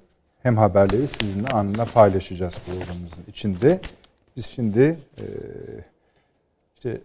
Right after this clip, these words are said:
konsantre olabildiğimiz kadar sizlerle birlikte aklımızın, kalbimizin bir yeri orada, e,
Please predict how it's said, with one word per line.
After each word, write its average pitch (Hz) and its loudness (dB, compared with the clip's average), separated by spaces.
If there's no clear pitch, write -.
konsantre 117 0
olabildiğimiz 104 2
kadar 104 0
sizlerle 95 -2
birlikte 95 -4
aklımızın, 101 -8
kalbimizin 92 -2
bir 107 -4
yeri 92 -10
orada, 104 -4
e, 104 -8